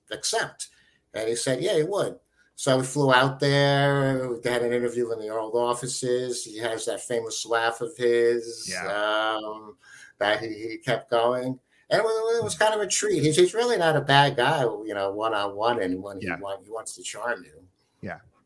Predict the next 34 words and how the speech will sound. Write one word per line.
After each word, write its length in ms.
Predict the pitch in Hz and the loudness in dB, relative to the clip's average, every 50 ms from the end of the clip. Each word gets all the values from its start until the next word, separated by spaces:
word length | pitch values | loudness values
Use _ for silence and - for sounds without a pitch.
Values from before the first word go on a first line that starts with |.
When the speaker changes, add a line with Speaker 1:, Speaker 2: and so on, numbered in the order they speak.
| _ _ _ _ _ _ _ - - _ _ | _ _ _ _ _ _ _ -20 -20 _ _
Speaker 2:
Yeah, 220 | 147 143 127 110 123 | 4 6 6 6 6
he, 120 | 143 143 - | 4 2 2
he, 140 | 156 147 - 147 135 - - | -2 -2 -2 -2 -8 -8 -4
he 220 | 123 147 151 175 | 0 4 6 6
is, 180 | 185 185 160 - | 8 6 6 8
uh, 360 | 165 151 143 139 135 131 113 - - _ _ _ _ _ _ _ _ - | 8 10 10 10 10 8 6 4 -4 _ _ _ _ _ _ _ _ -2
I 60 | 135 | -2
think 260 | - - 214 208 180 | 2 4 4 4 4
he, 340 | - 180 175 165 151 135 120 - - | 4 2 2 2 2 0 -4 -8 -10
he 140 | 131 139 151 | -8 -8 -8
kinda 320 | - - 160 165 156 135 | -6 -4 -2 0 0 0
leaned 360 | 120 117 127 135 139 135 123 | 0 0 0 0 -2 0 0
in 160 | 127 127 127 | 0 0 0
on 320 | 123 117 117 113 110 107 - - - | 0 0 0 -2 -4 -4 -10 -8 -4
being 300 | 127 123 120 117 113 107 | -2 -2 0 0 0 2
larger 320 | 107 107 113 117 120 113 | 2 2 2 2 0 -2
than 200 | 107 107 104 104 | -4 -4 -4 -2
life 280 | 104 104 110 110 104 - _ _ _ _ - - | -2 -2 -2 -4 -6 -8 _ _ _ _ -20 -10
for 580 | - 110 101 98 101 101 101 101 98 95 - - 123 | -6 -4 -4 -2 -2 -2 -4 -4 -6 -6 -10 -10 -10
the 80 | 104 92 | -12 -12
promotional 600 | - - 110 101 95 98 95 92 - - 87 87 | -10 -10 -8 -6 -6 -6 -6 -8 -8 -10 -8 -8
aspects 520 | 87 90 90 - - - - - - - - | -8 -8 -10 -12 -12 -14 -14 -14 -14 -14 -12
of 140 | - - - | -12 -12 -12
it. 60 | - _ _ _ _ _ _ _ _ _ _ _ _ _ _ _ - | -14 _ _ _ _ _ _ _ _ _ _ _ _ _ _ _ -4
And 100 | 110 117 | 2 4
maybe 200 | 127 131 127 123 | 4 6 6 4
that 140 | 117 113 95 | 2 0 0
became 260 | - - 117 110 104 | -2 -4 -4 -4 -2
a 40 | 98 | -2
lifestyle. 680 | 95 92 90 87 87 - - - 87 85 82 - 95 _ - | -4 -4 -4 -6 -8 -12 -16 -16 -16 -16 -16 -18 -20 _ -6
I 120 | - 110 104 | -4 -2 -2
don't 120 | 92 90 | -2 -4
know. 160 | - - 139 | -2 0 2
Speaker 1:
<laughs> 760 | - - 180 202 165 135 - 196 - - - - 170 139 - | 4 6 6 6 6 6 8 8 8 8 6 2 -2 -4 -4